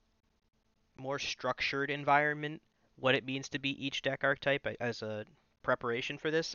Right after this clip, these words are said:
and their definition of combo, which I guess is the most arguable in this entire list, is that if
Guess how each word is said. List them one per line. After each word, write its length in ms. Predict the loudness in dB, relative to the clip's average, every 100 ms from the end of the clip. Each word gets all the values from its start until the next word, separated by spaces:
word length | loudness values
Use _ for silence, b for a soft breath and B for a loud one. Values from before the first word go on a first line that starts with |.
| 0
and 320 | 0 0 -10 b b b b b _
their 460 | 4 8 6 4 -2 _ _ _ _ 2
definition 520 | 6 6 4 2 0
of 100 | -2
combo, 480 | 2 2 4 -4 -8 -12 _ _
which 240 | -12 -10 -8
I 80 | -8
guess 220 | -8 -8
is 160 | -8
the 140 | -4 -2
most 260 | -2 -2
arguable 480 | -4 -4 -8 -8 -10 _ _ _ _ _
in 160 | -6 -4
this 380 | -6 -6 -10 -14 _ _
entire 500 | -6 0 0 -2 -6
list, 440 | -6 -8 -8 -12 -6
is 220 | -2 -2 -2
that 260 | -2 -4 -8 b b b b _ 4
if 260 | 4 2